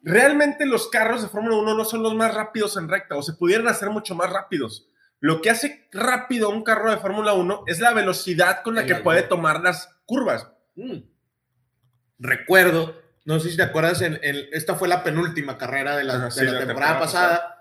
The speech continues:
Speaker 2: No sé si te acuerdas que estaba el Aston Martin, o era el Mercedes, no me acuerdo.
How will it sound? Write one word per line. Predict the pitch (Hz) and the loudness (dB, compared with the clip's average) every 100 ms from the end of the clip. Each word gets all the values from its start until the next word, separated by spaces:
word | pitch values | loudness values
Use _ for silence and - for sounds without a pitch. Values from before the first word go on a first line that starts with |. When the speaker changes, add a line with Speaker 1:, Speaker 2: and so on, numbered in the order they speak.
| _ - - - - | _ -18 -14 -12 -8
Speaker 2:
No | 147 | -2
sé | 190 | -2
si | 214 | 0
te | |
acuerdas | - 185 196 | -2 0 -2
que | 185 | -4
estaba | 165 170 180 | 0 2 2
el | |
Aston | 185 - 202 | 0 -2 -4
Martin, | 190 185 185 180 170 | -2 -2 -2 -6 -8
o | 139 | -12
era | 180 | -10
el | 208 | -8
Mercedes, | 180 143 - 143 127 120 | -8 -8 -6 -4 -6 -8
no | 160 | -16
me | |
acuerdo. | - 147 127 117 - | -18 -16 -12 -12 -16